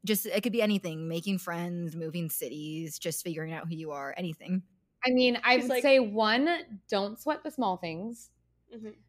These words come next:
Speaker 2: And then I would also say that people, like, don't remember as much as you think, and people don't think about you as much as you think they do, <laughs> nor do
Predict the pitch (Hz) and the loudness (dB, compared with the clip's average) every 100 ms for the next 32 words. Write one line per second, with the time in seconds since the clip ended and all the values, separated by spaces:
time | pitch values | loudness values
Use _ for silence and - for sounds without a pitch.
0 | - 226 233 226 220 220 226 220 226 302 | -4 2 4 4 4 4 4 2 4 2
1 | 294 294 294 285 269 208 - _ _ _ | 4 4 6 6 4 2 -6 _ _ _
2 | _ _ _ - 247 226 269 277 294 285 | _ _ _ -8 -6 -2 6 8 8 4
3 | 240 220 208 185 175 - 208 202 202 202 | 4 2 0 -8 -14 0 2 2 0 -2
4 | 196 185 185 180 175 - 180 185 175 180 | -2 0 0 2 2 0 -4 -4 -4 -4
5 | 170 175 170 - 170 180 247 - 214 196 | -4 -4 -6 -6 -4 -4 -6 -6 -6 -4
6 | 233 240 277 214 202 175 - 185 175 170 | -2 0 2 2 -2 -2 -6 -6 -2 -2
7 | 165 180 170 165 180 170 170 175 175 175 | 0 -2 -2 -2 -4 -6 -6 -4 -6 -6
8 | 156 165 147 131 233 220 762 784 - - | -8 -8 -8 0 0 0 -12 -12 -12 -12
9 | _ _ - - - 285 330 | _ _ -16 -12 4 6 8